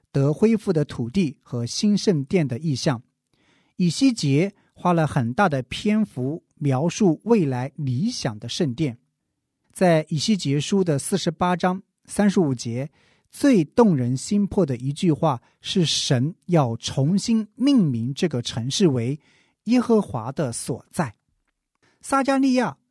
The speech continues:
同样展望一个神居住的、被更新和改变的城市。我们看撒迦利亚书八章三到八节，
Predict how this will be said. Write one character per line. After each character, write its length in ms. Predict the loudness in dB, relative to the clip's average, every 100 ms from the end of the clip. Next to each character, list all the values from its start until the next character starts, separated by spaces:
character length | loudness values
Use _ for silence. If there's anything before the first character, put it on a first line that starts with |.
| _
同 280 | -4 0 2
样 200 | 2 0
展 320 | 0 -2 2
望 200 | 2 2
一 100 | 0
个 180 | -2 -2
神 420 | -2 -4 -2 -4
居 220 | 0 0
住 200 | 2 -2
的、 200 | -2 -10 _ _ _ -2
被 260 | 0 0
更 280 | 2 4 4
新 320 | 2 -2 -2 -8 _ _
和 180 | -6 -4
改 300 | -4 -6 -2
变 180 | 0 0
的 100 | -4
城 280 | -6 -8
市。 260 | -6 -6 -8 _ _ _ _ _ _ _ _ _
我 80 | -2
们 140 | 0 0
看 260 | 0 0
撒 200 | 0 0
迦 200 | 2 0
利 100 | 2
亚 160 | 2 0
书 360 | 0 0 0 -4 _ _
八 200 | 0 2
章 260 | 0 -4 -8 _ _ _ _ _
三 360 | -2 0 2 0
到 360 | 0 0 -2 -6
八 340 | -6 -2 -2
节， 420 | -2 -8 -8 -12